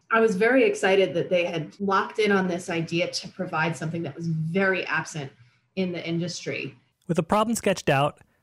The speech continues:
Speaker 2: Ron, Rhea, and Joseph set out to solve it.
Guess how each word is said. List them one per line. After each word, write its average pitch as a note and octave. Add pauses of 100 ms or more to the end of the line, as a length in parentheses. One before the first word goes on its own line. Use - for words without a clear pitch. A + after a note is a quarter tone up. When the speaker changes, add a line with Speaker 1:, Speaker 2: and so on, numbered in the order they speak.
(120)
Speaker 2:
Ron, D#3+ (100)
Rhea, D3
and A#2+
Joseph C#3 (180)
set D#3+
out D#3+
to D#3+
solve A#2
it. F2+